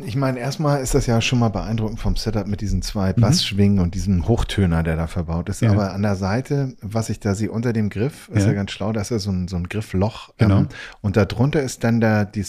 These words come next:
Speaker 1: die Bassreflexröhre. Also da
Speaker 2: Mhm.
Speaker 1: kommt dann der Druck raus.
Speaker 2: Da kommt der
Speaker 1: Okay.
Speaker 2: Druck raus, genau. Das heißt, der,
Speaker 1: Mhm.
Speaker 2: das Geile ist am Bass, weißt du ja, dass man den nicht orten kann, wirklich.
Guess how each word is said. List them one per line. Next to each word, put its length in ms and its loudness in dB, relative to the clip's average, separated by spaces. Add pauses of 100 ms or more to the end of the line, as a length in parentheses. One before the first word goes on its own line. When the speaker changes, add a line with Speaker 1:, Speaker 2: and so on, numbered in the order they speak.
(100)
Speaker 1:
die 80 2
Bassreflexröhre. 1200 -4
Also 180 -2
da 120 6
Speaker 2:
Mhm. 60 4
Speaker 1:
kommt 260 -2
dann 320 -2
der 140 0
Druck 300 -12
raus. 100 -4
Speaker 2:
Da 100 2
kommt 160 0
der 100 0
Speaker 1:
Okay. 80 -2
Speaker 2:
Druck 100 0
raus, 220 -2
genau. 300 0
Das 100 -4
heißt, 200 0
der, 120 -2
Speaker 1:
Mhm. 80 -4
Speaker 2:
das 180 -2
Geile 200 0
ist 80 -4
am 120 0
Bass, 280 -2
weißt 240 0
du 20 0
ja, 140 2
dass 320 -2
man 100 2
den 140 0
nicht 100 -4
orten 300 -2
kann, 220 -2
wirklich. 340 -10